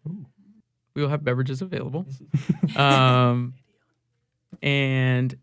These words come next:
Speaker 2: Andy Young will kick off the reading by, um, with a poem that reflects on a,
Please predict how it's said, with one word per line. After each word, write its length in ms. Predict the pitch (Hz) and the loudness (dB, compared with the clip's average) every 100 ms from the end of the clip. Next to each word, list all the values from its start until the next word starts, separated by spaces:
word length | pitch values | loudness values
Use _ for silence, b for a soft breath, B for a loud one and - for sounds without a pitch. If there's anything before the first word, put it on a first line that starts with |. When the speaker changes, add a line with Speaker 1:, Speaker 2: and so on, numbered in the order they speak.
| _ | _
Speaker 2:
Andy 260 | 147 156 156 | -2 0 2
Young 260 | 147 143 | 2 2
will 100 | 147 | 0
kick 200 | 139 139 | -2 -2
off 160 | 135 131 | -2 -2
the 100 | 131 | -2
reading 520 | 131 135 139 139 135 131 _ | -2 -2 -4 -6 -10 -16 _
by, 400 | 127 127 123 123 | -2 0 -2 -4
um, 580 | - 127 123 123 123 127 _ _ _ _ | -4 -2 -4 -6 -8 -12 _ _ _ _
with 140 | 151 139 | -2 -2
a 40 | |
poem 560 | 131 139 131 131 131 - _ _ | -2 0 2 2 0 -8 _ _
that 140 | 147 - | -8 -6
reflects 380 | 139 139 131 143 | -2 -2 -2 0
on 120 | |
a, 120 | 135 | 0